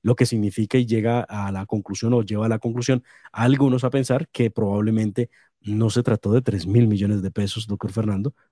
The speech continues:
a no ser que fueran billetes de mil, ¿no? Eh, sino que se trató de mucho más dinero, por supuesto, el que estaba en esas valijas, y de lo que se ha dicho, el del testigo de Vicky Dávila,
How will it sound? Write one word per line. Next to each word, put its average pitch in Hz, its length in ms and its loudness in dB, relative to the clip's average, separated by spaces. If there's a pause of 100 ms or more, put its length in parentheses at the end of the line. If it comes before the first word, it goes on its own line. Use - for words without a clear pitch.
a 92 80 -18
no 95 80 -8
ser 104 140 -2
que 127 100 0
fueran 123 220 2
billetes 101 340 -4
de 101 80 -2
mil, 104 220 0
¿no? 131 140 -8 (500)
Eh, 98 580 -4
sino 117 320 -2
que 127 140 0
se 123 100 2
trató 98 240 -2
de 120 80 4
mucho 131 320 4
más 117 220 2
dinero, 101 360 -2 (360)
por - 160 -4
supuesto, 104 340 -4
el 107 80 0
que - 80 -8
estaba 104 240 -2
en 113 60 2
esas 110 180 0
valijas, 101 420 -4 (320)
y 170 220 6
de 135 120 6
lo 120 120 2
que 120 140 -2
se 117 100 0
ha 117 60 2
dicho, 113 420 -2
el 98 320 -8
del 95 500 -10
testigo 123 500 0
de 104 60 -2
Vicky 113 240 -2
Dávila, 113 360 -2